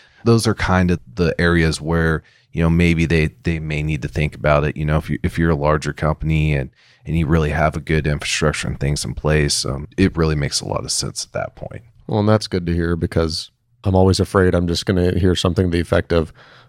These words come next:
Speaker 2: "The solution is more expensive than the traditional solution, so they're just not gonna implement it because, you know, people don't wanna spend money. We're capital constra-,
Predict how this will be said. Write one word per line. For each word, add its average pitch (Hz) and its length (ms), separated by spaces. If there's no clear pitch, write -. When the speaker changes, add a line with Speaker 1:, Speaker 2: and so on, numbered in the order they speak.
Speaker 2:
"The 98 200
solution 92 500
is 85 200
more 87 200
expensive 82 680
than 82 320
the 80 100
traditional 82 480
solution, 82 500
so 90 180
they're 82 120
just 82 180
not 87 160
gonna 82 320
implement 85 420
it 80 100
because, 80 580
you - 140
know, 78 80
people 82 320
don't 78 140
wanna 78 160
spend 78 260
money. 76 240
We're 82 140
capital 80 400
constra-, 80 420